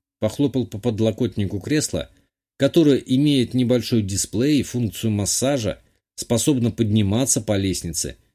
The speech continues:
и делать ещё много чего. «Спешу вас обрадовать. Переломов не обнаружено, но трещины есть», сказал доктор. «Отлично, тогда могу отправляться в общежитие».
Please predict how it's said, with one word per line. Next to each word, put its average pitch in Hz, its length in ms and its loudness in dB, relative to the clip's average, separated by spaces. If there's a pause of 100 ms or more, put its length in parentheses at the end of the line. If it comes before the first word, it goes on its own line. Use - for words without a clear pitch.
и 107 100 4
делать 135 420 4
ещё 123 260 0
много 147 380 2
чего. 82 440 -4 (640)
«Спешу 127 440 4
вас 131 200 4
обрадовать. 135 680 2 (220)
Переломов 139 560 6
не 113 60 4
обнаружено, 107 760 2 (160)
но 113 180 4
трещины 123 460 2
есть», 131 380 2 (440)
сказал 101 420 0
доктор. - 380 -6 (680)
«Отлично, - 600 0 (140)
тогда 131 260 2
могу 160 220 2
отправляться 156 560 0
в 147 40 0
общежитие». 151 640 -2